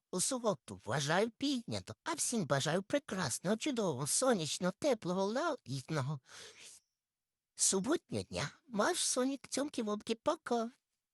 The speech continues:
Мусік, тут йдеш? Іду, іду. Зараз почекай мене. Що там? Сонечко, красота, ляпота. Да. Ну то що, йдем?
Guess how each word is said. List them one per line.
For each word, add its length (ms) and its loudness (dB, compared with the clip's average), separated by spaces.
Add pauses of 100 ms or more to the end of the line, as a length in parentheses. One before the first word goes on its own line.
(280)
Мусік, 380 0
тут 200 -2
йдеш? 460 2 (640)
Іду, 320 -2
іду. 400 -2 (160)
Зараз 340 2
почекай 540 -2
мене. 380 -2 (220)
Що 240 -2
там? 240 -2 (540)
Сонечко, 720 0 (480)
красота, 560 0 (340)
ляпота. 680 4 (1800)
Да. 320 -6 (1300)
Ну 140 0
то 140 2
що, 280 4
йдем? 440 0